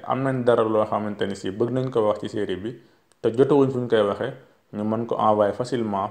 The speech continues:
par vocal ci WhatsApp bi, ñu mën leen ko jàllaleel. Donc ñi ngi ñaan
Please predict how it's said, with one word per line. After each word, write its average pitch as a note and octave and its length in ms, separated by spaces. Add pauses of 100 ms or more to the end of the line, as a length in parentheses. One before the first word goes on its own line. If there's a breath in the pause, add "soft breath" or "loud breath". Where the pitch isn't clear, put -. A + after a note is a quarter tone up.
par G2+ 140
vocal G2 360
ci - 80
WhatsApp F#2+ 360
bi, G2 80
ñu G2 100
mën F#2+ 160
leen G2 140
ko - 120
jàllaleel. F#2 420 (500)
Donc G2+ 240
ñi A2 140
ngi A#2+ 120
ñaan G2+ 240